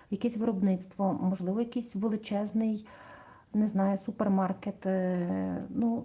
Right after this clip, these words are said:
тут, е, можливо, це, давайте докинемо.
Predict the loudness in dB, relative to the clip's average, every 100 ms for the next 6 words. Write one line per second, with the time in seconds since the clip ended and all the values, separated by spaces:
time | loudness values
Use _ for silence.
0 | -6 -8 -8 -4 -2 0 0 0 2 0
1 | 2 0 0 0 0 0 0 0 -2 -4
2 | -8 -6 -4 -2 -2 -2 -4 0 0 2